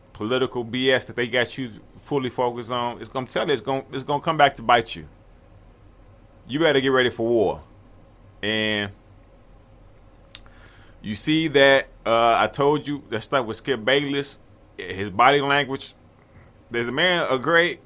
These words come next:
sports analyst. Yes, I love, I, I can listen to, uh, Skip. I like listening to him as far as sports. But you see, the man is very uncomfortable dealing with racism. He always has these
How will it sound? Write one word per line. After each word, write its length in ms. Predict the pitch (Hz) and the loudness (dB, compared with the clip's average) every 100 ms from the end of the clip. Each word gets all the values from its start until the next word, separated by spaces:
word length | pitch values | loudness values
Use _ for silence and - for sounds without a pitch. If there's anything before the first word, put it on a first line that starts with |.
| - | -18
sports 560 | - 190 175 - - - - - | -6 -2 -2 -4 -14 -18 -20 0
analyst. 500 | 170 180 175 151 - | 2 2 -2 -6 -8
Yes, 720 | 87 117 123 87 - - - - | -4 0 0 -4 -12 -16 -18 -8
I 120 | 98 | -4
love, 240 | 123 139 135 | -2 0 -2
I, 240 | - - | -4 -6
I 20 | |
can 100 | 156 | -6
listen 220 | 160 151 113 - - - - | -6 -6 -12 -20 -20 -20 -12
to, 40 | 113 | -6
uh, 220 | 98 92 | -6 -6
Skip. 340 | - 95 80 - | -10 -14 -14 -16
I 100 | - 98 | -10 -2
like 220 | 113 87 | -2 -4
listening 240 | 85 - | -12 -16
to 80 | 87 | -18
him 120 | 78 - | -18 -18
as 120 | 85 | -10
far 180 | 95 85 | -8 -8
as 60 | |
sports. 360 | - - - - | -12 -16 -18 -14
But 280 | 85 87 - - - - - - - - | -10 -8 -10 -18 -20 -20 -20 -20 -20 -10
you 140 | 110 | -10
see, 200 | 107 196 | -6 -4
the 100 | 175 | -4
man 260 | 143 185 165 | -2 0 0
is 160 | 120 | -2
very 380 | 101 156 196 165 | -2 0 0 0
uncomfortable 680 | 127 131 - 202 - 120 120 | -4 -6 -4 -6 -6 -8 -6
dealing 340 | 120 139 131 | -2 -2 -2
with 240 | 127 123 - | -2 -4 -2
racism. 680 | 127 151 - 98 85 76 - - | 0 0 -4 -10 -10 -18 -20 -6
He 100 | 117 | 0
always 220 | 131 131 | 0 2
has 220 | 135 127 | 0 0
these 640 | 131 131 127 127 120 - | -4 -6 -6 -8 -12 -16